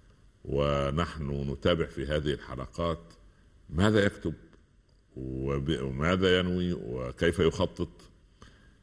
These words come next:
يكتب اليوم في مذكراته: "كيف أخبب زوجة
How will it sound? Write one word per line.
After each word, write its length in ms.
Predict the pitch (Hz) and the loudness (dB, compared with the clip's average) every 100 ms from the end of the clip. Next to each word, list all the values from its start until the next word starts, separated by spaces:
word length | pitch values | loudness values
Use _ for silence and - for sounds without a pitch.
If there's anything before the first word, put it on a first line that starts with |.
| _ - | _ 0
يكتب 320 | 101 - - | 0 0 -4
اليوم 340 | 76 85 95 82 | 0 2 2 0
في 140 | 73 | -4
مذكراته: 760 | 71 69 73 - 80 98 98 90 - - - _ _ _ _ - | -4 -4 -6 -4 0 0 0 -4 -6 -20 -20 _ _ _ _ -6
"كيف 340 | - 98 92 92 101 110 - - _ _ _ _ _ - - _ _ - | 2 4 4 0 -2 -4 -18 -20 _ _ _ _ _ -20 -20 _ _ -8
أخبب 720 | 78 87 76 69 90 95 101 - - - - _ _ _ _ _ _ _ _ - | 2 2 4 4 6 6 2 -4 -20 -20 -20 _ _ _ _ _ _ _ _ -18
زوجة 600 | - 92 90 85 87 95 | -2 2 2 2 0 2